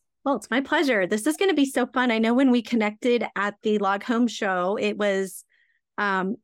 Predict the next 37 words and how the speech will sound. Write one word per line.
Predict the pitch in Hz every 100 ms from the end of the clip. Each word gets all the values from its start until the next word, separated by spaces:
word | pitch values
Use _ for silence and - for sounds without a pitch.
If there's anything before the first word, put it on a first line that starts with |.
| 190
definitely | - 277 359 381 320 262 262
an | 262
exciting | 214 - 220 214 208
moment. | 196 202 190
We | 202
were | 202
both | 196 202 208 -
pretty | 240 220
jazzed | 202 196 185 196 -
and | 196
looking | 190 196
forward | 196 185 185
to | 190
this | 185 -
kind | 202
of | 190
conversation. | 190 175 180 - 170 165 160 190 214 - - _ _ -
Um, | 208
so | - 202
I'm | 214
excited | 214 254 247 247
to | 247
bring | 214 220 320
it | 370 262
full | 302
circle | 269 254 247 226
here | 214 233
today | 214 233 202 196 190
and | 190 190
dive | 190 214
in | 208 185 185
as | 185 185 180
we're | 190
gonna | 190 196 185 -
jump | - 226 311
into | - 226 220 - 226
what | 202 208 233